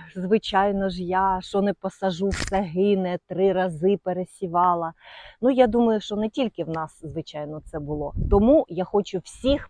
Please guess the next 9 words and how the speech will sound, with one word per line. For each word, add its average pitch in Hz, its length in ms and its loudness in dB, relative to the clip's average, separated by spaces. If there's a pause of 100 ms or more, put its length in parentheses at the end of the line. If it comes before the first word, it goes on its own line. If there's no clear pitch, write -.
підтримати, 190 800 0
е, 139 60 -12 (1200)
садоводів 180 960 2 (100)
і 185 240 -4
ті, 214 120 0
хто 190 180 -4
працює 185 420 0
на 165 120 -2
городах. 165 680 4